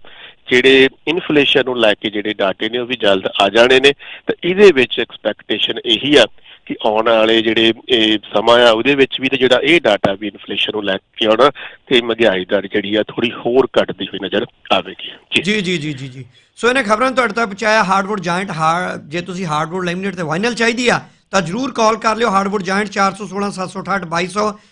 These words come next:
Speaker 2: ਇੱਕ ਸਾਲ ਬਿਨਾਂ ਇੰਟਰਸਟ ਤੋਂ ਜਿੰਨਾ ਮਰਜ਼ੀ ਸਮਾਨ ਚੱਕ ਲਓ। ਹੋਮ ਲਾਈਫ ਸਿਲਵਰ ਸਿਟੀ, ਬਾ ਕਮਾਲ ਦੀ ਬ੍ਰੋਕਰੇਜ,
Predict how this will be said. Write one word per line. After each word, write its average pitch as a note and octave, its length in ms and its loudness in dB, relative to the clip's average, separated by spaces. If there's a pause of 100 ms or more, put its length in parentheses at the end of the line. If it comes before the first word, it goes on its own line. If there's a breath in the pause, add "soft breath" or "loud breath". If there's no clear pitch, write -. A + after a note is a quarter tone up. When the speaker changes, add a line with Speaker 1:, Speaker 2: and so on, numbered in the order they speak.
(160 soft breath)
Speaker 2:
ਇੱਕ G#3+ 180 -6
ਸਾਲ G#3 420 2
ਬਿਨਾਂ F#3+ 260 0
ਇੰਟਰਸਟ G3 300 -4
ਤੋਂ G#3 140 -6
ਜਿੰਨਾ F#3+ 200 -4
ਮਰਜ਼ੀ F3 260 -4
ਸਮਾਨ D#3+ 280 -8
ਚੱਕ D3+ 240 -10
ਲਓ। D3+ 200 -10 (240 soft breath)
ਹੋਮ B3 140 2
ਲਾਈਫ C4 160 2
ਸਿਲਵਰ G#3+ 300 -8
ਸਿਟੀ, G#3 260 -8
ਬਾ F#3 200 0
ਕਮਾਲ G3+ 280 -6
ਦੀ G#3+ 60 -8
ਬ੍ਰੋਕਰੇਜ, G3+ 520 -4